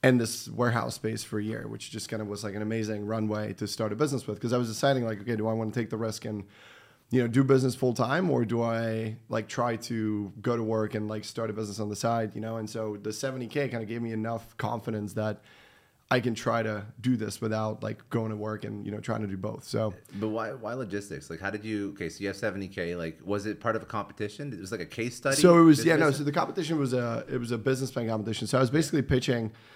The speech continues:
Speaker 1: what I was doing is, like, you know, if you li-, you lived in Europe and, like, you wanted to buy, um, I don't know, some specialized, like, clothing that wasn't really selling in Europe, right? Or they weren't shipping internationally. This was two thousand fourteen, so a lot of companies didn't ship internationally. It was too complicated, it took too long.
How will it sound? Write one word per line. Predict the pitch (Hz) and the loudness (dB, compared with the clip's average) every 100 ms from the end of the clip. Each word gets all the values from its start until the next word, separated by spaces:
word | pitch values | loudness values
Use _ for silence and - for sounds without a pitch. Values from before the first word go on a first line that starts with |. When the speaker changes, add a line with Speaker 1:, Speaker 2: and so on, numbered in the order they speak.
| - | 0
Speaker 1:
what | 135 | 4
I | 156 | 6
was | 139 | 6
doing | 156 160 | 4 4
is, | 135 117 | 4 2
like, | 113 110 - | 0 -2 -4
you | 120 | -6
know, | 117 | -6
if | |
you | 120 | -2
li-, | 135 135 | -2 0
you | 127 | 0
lived | 139 | 2
in | 131 | 2
Europe | 120 113 110 | 2 2 0
and, | 117 | -2
like, | 113 104 | -4 -4
you | |
wanted | 117 117 | -4 -4
to | 110 | -4
buy, | 104 113 113 110 - _ - | -4 -4 -2 -4 -6 _ -4
um, | 110 110 110 113 113 | -4 -4 -6 -8 -8
I | 127 | -8
don't | 123 | -8
know, | |
some | - 120 110 | -8 -8 -8
specialized, | - 131 - 117 113 110 120 | -6 -6 -4 -2 -2 -4 -6
like, | 113 - - - - - _ _ | -8 -10 -18 -20 -20 -20 _ _
clothing | - 117 127 120 120 | -4 2 2 2 -4
that | 120 113 | -4 0
wasn't | 123 120 | 0 0
really | 120 110 110 95 - | -2 -2 -2 -6 -6
selling | - 127 123 110 | -4 -2 -2 -2
in | 107 104 | -2 0
Europe, | 120 - 117 _ | 0 0 -6 _
right? | 123 117 117 | -2 0 0
Or | 113 | -2
they | 113 117 | -2 -2
weren't | 120 117 | -4 -4
shipping | 117 113 | -4 -4
internationally. | 110 107 - 120 113 | -4 -4 -4 -6 -4
This | 117 | -4
was | 156 143 | -4 0
two | 143 | 2
thousand | 131 117 120 | 4 2 -4
fourteen, | 113 110 120 117 | -4 -6 -4 -6
so | 110 | -4
a | |
lot | 117 127 | -2 -2
of | 120 | -2
companies | 113 110 104 | -2 -2 -2
didn't | 104 | -4
ship | 104 110 | -4 -6
internationally. | 107 117 107 - 107 | -6 -6 -8 -6 -6
It | 104 | -6
was | - | -6
too | 107 | -6
complicated, | 107 101 107 117 117 | -6 -6 -6 -4 -4
it | 101 | -6
took | 101 | -10
too | - | -6
long. | 104 117 | -4 -4